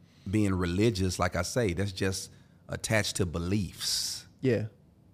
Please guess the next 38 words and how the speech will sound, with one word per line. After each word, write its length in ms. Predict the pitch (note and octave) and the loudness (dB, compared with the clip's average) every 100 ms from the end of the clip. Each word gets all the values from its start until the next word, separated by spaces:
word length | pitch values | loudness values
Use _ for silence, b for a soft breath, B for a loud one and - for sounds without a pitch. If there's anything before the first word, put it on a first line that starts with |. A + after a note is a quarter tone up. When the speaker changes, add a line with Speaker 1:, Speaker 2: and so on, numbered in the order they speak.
| - | -6
Speaker 1:
And 160 | G#2 F#2+ | 0 2
that's 240 | F#2+ - | 2 4
it. 160 | B2+ F2+ | 4 4
And 140 | F2 | 2
so 260 | - F#2 F2 | 4 4 4
when 260 | D#2+ F2+ | 2 2
I 80 | F2+ | 2
met 240 | F2 G#2 | 2 0
my 160 | F#2 E2 | 0 -4
wife, 380 | D#2 F#2+ G#2+ D#2+ | 0 2 2 2
definitely, 440 | F2 A2 E2+ E2+ b b b | 0 0 0 -2 b b b
she 260 | - - A2 | -8 -2 0
was 200 | G#2 E2+ | 0 -2
a 60 | |
Christian. 640 | E2 - F2 - - F#2+ A2 - b b b b - | -4 -4 -2 -2 -2 -4 -4 -12 b b b b -6
Uh, 240 | F2 E2+ | -2 0
my 80 | E2+ | 0
wife's 260 | F2 F2+ F2 | 0 0 -2
from 160 | F2 | -4
Dallas. 420 | E2 E2 D#2+ E2+ E2+ | -4 -4 -4 -4 -4
I'm 100 | E2+ | -4
from 160 | E2+ | -6
Houston. 500 | E2 F2+ F2 - F#2 | 0 0 0 -2 -4
And 140 | F2+ E2 | -4 -4
so, 360 | - E2 E2 E2 b b b | -2 -2 -2 -6 b b b
you 120 | F#2 | -2
know, 160 | F2+ F2 | 0 0
that 140 | F2+ | 0
was 120 | F2+ D#2+ | -2 -4
a 60 | |
set 220 | - G2 | -4 -2
of 80 | F#2+ | -2
beliefs 600 | F2 F2 F#2 G2 G#2 - b b b | -2 -4 -2 0 0 -4 b b b
that 140 | F#2 | -6
she 260 | F2+ - G#2+ | -2 0 2
already 720 | F#2 F#2 F2+ F#2 F2+ F2+ F#2+ - - | 2 2 2 0 0 -2 -4 -8 -6
believed 480 | F#2 F#2+ F#2+ F#2+ E2+ | -2 0 2 0 0
in. 360 | F2+ F#2+ G#2+ | -2 -2 -4